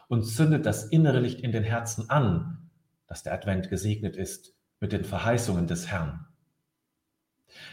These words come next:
Die Erschütterung, das Aufwachen, damit fängt das Leben ja erst an, des Advents fähig zu werden. Gerade in der Herbheit des Aufwachens, in der Hilflosigkeit des zu sich selbst Kommens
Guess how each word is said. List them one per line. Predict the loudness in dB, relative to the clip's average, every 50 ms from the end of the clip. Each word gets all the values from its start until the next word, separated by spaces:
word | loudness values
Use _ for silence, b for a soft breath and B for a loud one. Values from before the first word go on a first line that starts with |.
| B
Die | 6 6
Erschütterung, | 8 8 8 6 4 6 6 6 6 4 2 0 0 -4 -8 -10 -12 -16 -18 -20 -20 _ _ _ _
das | -8 -6 0 4
Aufwachen, | 4 4 4 2 0 -2 -2 -4 -8 -8 -8 -10 -14 -16 -20 -20 _ _ _ _ _ _ _ _
damit | -2 0 0 0 0 0 -2
fängt | -4 -6 -6 -4 -6
das | -6 -6 -4
Leben | -2 -2 -2 0 -2 -2
ja | -2 -4 -4
erst | -4 -6 -10 -10 -10 -4 0
an, | 0 0 2 0 -2 -6 -8 -10 -14 -16 -18 -20 _ _ _ _ _ _ _ _ _ _ -12
des | -12 -8 -6
Advents | -6 -4 0 2 4 6 6 6 4 2 0 -4 -6 -8 -12 -14 -18 -10
fähig | -2 2 4 4 4 2 0 -4
zu | -6 -6 -6
werden. | -6 -6 -8 -8 -10 -12 -12 -14 -20 B B B B B B B -4
Gerade | 2 4 6 8 8 8 8 8
in | 6
der | 6 6
Herbheit | 4 4 4 4 4 4 4 2 0 0 2 2 2 0 -2
des | -4 -6 -2 0
Aufwachens, | 2 2 2 2 0 0 0 0 -2 -4 -4
in | -2 0 2
der | 4 4
Hilflosigkeit | 6 6 6 4 4 2 2 2 2 0 -2 0 4 6 6 6 4 2 -4 -10 -12 -6 -2
des | -2 -2 -2 2
zu | 4 4 6
sich | 6 6 4 4 4
selbst | 4 4 4 4 0 -6 -8 -4
Kommens | 0 2 4 4 4 4 2 -2 -4 -8 -12 -18